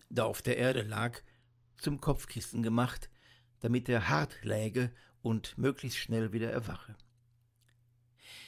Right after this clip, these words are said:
Indessen war die Königstochter, die auch gut laufen konnte,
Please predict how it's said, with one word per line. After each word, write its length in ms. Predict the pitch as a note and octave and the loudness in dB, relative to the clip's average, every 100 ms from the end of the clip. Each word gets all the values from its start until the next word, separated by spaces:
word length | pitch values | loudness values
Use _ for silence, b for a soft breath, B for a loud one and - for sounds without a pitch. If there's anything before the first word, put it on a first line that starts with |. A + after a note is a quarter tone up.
| B - | B -6
Indessen 680 | C3+ B2 D#3+ - - G3 C3+ | -2 -2 -2 -4 -4 -2 2
war 160 | A#2 | 2
die 160 | A2+ - | 0 -4
Königstochter, 800 | E3 E3+ A2 - G2+ F2+ - G2 | -2 -2 -4 -6 -8 -8 -8 -6
die 180 | B2 - | -6 -4
auch 280 | - E4 | -4 -4
gut 260 | - C3+ - | 0 0 0
laufen 400 | - F#2 - - | -2 -4 -8 -12
konnte, 420 | - G#2 F#2+ A2+ | -6 -6 -4 -6